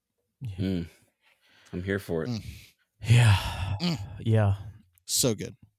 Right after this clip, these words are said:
Speaker 1: All right. So this one may not be practical because it's, it's harder to get a reservation at this place. And,
Speaker 3: Ooh.
Speaker 1: and so, yeah, I'm getting a reservation for dessert, people. Okay.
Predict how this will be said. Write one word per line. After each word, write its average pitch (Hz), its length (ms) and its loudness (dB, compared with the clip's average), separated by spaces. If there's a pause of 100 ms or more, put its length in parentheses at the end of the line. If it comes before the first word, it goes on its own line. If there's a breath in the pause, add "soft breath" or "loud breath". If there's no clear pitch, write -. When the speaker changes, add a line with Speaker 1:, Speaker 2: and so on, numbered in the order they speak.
(100)
Speaker 1:
All 127 100 10
right. 120 240 6 (120)
So 147 680 6
this 127 240 6
one 190 160 8
may 151 140 6
not 143 160 6
be 127 100 4
practical 113 520 4
because 110 540 0
it's, - 300 -2 (120)
it's - 220 -6
harder 160 460 6
to - 120 -6
get 117 260 0
a - 60 -2
reservation 104 1040 0 (300)
at 110 160 2
this 104 100 -4
place. 101 320 0
And, 110 260 2
Speaker 3:
Ooh. 196 520 2
Speaker 1:
and 131 200 4
so, 117 540 6
yeah, 131 260 4
I'm 135 200 2
getting 185 180 2
a 131 40 2
reservation 120 680 2
for 113 140 -2
dessert, 104 500 2
people. 101 360 0 (160)
Okay. 151 280 4